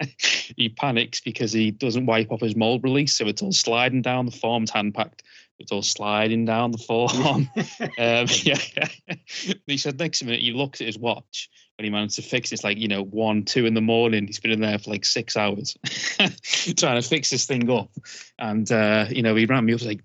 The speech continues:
Speaker 1: he rang me up the next day. I was like, "I panicked." And I said, "But that's the thing, you know, you have to go through that. It's no good me just telling you, you have to go through those experiences to
Speaker 2: Right.
Speaker 1: learn from them."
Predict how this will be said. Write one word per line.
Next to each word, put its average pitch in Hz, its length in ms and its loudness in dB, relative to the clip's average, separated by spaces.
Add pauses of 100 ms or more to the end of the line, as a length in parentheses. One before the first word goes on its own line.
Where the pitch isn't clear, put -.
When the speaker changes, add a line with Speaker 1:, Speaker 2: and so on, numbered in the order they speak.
(100)
Speaker 1:
he 135 80 -8
rang 120 180 2
me 120 80 2
up 113 60 -6
the 107 80 0
next 107 220 0
day. 113 100 -2
I - 20 0
was 104 120 -2
like, 104 220 -2
"I 120 80 -6
panicked." 117 540 -2 (120)
And 117 80 -8
I 113 40 -2
said, 110 160 0
"But 117 80 0
that's 123 260 0
the 110 80 -4
thing, 107 440 2
you 117 100 -6
know, 104 100 2
you 107 260 0
have 131 180 -2
to 123 80 0
go 113 240 2
through 120 300 2
that. - 220 -4 (360)
It's - 100 -10
no 127 140 6
good 120 220 4
me 113 200 8
just 101 220 2
telling 110 320 2
you, 101 80 4
you 101 140 2
have - 280 -6
to 104 80 -8
go 107 260 2
through 117 180 0
those 101 240 2
experiences 107 680 2
to - 120 -2
Speaker 2:
Right. 98 100 2
Speaker 1:
learn 107 180 2
from 131 220 2
them." 143 180 4